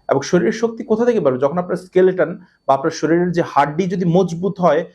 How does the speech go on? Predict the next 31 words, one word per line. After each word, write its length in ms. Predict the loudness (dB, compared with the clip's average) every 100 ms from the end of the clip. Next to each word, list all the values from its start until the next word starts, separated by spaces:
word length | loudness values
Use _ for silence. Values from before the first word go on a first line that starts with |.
| _ -10
তাহলে 220 | -6 -4
শরীরের 380 | -2 0 0 0
শক্তি 480 | -2 -6 -6 -8
অনেক 280 | -4 -2 -2
অংশে 200 | -4 0
বেড়ে 180 | 2 2
যাবে। 220 | 0 -6 -12 _ -20 _
তো 60 | 0
আমি 180 | 2
যেটা 160 | 2 2
বলতে 280 | 2 0 -2
চাইতেছি 540 | -2 -2 -6 -10 -10 -8
যে 100 | -2
নিয়মিত 280 | 2 2 2
কোনো 220 | 0 -2
পেশেন্ট 380 | 0 -2 -4 -2
যদি 160 | 0
এই 80 | 0
চুনটা 260 | -2 0 2
ব্যবহার 380 | 2 0 -4 -4
করে, 220 | -4 -2
তাহলে 240 | -2 -2
তার 220 | 0 0 0 -6 _ _
হাড্ডি 760 | -2 -2 -4 -6 -4 -4 -8 _ _ _
অনেক 420 | 0 2 -2 -2
পরিমাণেই 640 | -4 -2 -2 -2 -4 -6 -12 0
মজবুত 360 | 0 0 -4 -2
হবে। 260 | -2 0
যদি 180 | -2 0
অস্টিওপোরোসিস 800 | 0 0 -6 -4 -4 -4 -6 -6 0
বা 300 | 0 0